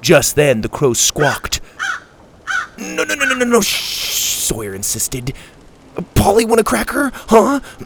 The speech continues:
You look like you've had a few crackers. Here, Gramps, hand me some of your pretzels. You guys use them all,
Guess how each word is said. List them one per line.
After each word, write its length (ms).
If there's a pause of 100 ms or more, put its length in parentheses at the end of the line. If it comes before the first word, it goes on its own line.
(100)
You 240
look 200
like 140
you've 80
had 120
a 40
few 140
crackers. 640 (680)
Here, 260
Gramps, 460
hand 160
me 60
some 160
of 60
your 100
pretzels. 680 (840)
You 200
guys 360
use 420
them 200
all, 560